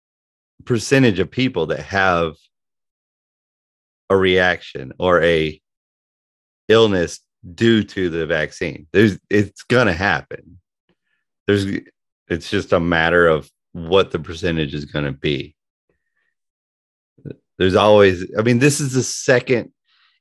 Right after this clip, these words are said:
even at the skewed numbers that they have, they've taken out factors that are implemented in other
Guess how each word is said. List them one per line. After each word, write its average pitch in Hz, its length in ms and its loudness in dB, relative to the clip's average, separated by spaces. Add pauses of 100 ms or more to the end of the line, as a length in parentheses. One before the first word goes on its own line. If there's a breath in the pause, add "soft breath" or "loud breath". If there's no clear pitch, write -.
even 165 420 2
at 120 220 -4
the 110 120 -4
skewed 117 800 -2
numbers 98 520 0
that 87 180 -8
they 87 240 0
have, 80 600 -4 (800)
they've - 140 -6
taken 98 280 2
out - 280 -2
factors 85 680 -2
that 80 240 -2 (180)
are 76 360 -2 (580)
implemented 85 600 -2
in 82 280 -4
other 87 520 2